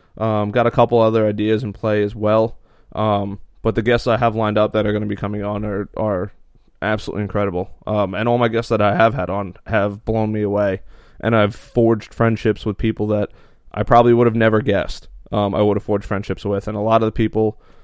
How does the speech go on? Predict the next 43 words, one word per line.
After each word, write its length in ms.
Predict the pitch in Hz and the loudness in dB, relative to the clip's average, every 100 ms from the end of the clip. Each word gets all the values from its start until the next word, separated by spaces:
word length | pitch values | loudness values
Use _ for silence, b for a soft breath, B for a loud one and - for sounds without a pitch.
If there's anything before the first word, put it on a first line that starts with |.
| b b | b b
um, 320 | 104 101 101 | -2 0 0
as 160 | 101 | -4
many 180 | 110 104 | -2 -2
of, 160 | 104 101 - | -2 -4 -4
uh, 80 | |
I 140 | 107 104 | -2 0
don't 160 | 107 | 0
know 60 | 104 | -2
if 100 | 104 | -4
anybody 240 | 104 104 | -4 -2
knows, 360 | 110 123 110 107 b b b - | 2 2 2 -2 b b b 0
but 320 | 110 - _ | 2 0 _
some 200 | - 127 | -6 -2
of 40 | 139 | 0
these 80 | |
people 240 | - 139 117 | 0 0 2
I'm 120 | 107 | 2
meeting 260 | 117 117 107 | 2 2 0
for 80 | |
the 80 | 101 | -4
first 280 | - 107 95 | 0 0 0
time, 200 | 101 101 | -2 -2
or 80 | 101 | -2
I've 120 | 104 | -2
met 160 | 110 104 | 0 0
them 160 | 107 | -2
briefly 560 | 104 107 107 - 107 104 | -2 -2 -2 0 0 0
and 160 | 104 104 | -2 -4
they're 100 | 107 | -4
on 140 | 101 | -4
the 40 | |
show, 360 | 104 113 104 101 | -6 -2 0 0
and, 160 | 98 101 b b b b | -2 -10 b b b b
and 320 | 110 110 104 | 2 2 2
I've, 380 | 101 104 104 - - | 2 0 -4 -6 -2
I'm 160 | 110 | -2
slowly 520 | - - - 113 120 | -4 -8 -2 2 4
building 400 | 110 107 110 120 120 | 4 4 4 2 0
a 40 | |
very 460 | 107 113 107 101 107 | -4 -2 0 2 2
large 260 | 107 104 | 2 0
friend 320 | - 104 107 110 | -2 -4 -2 0
group 300 | 127 139 | 0 0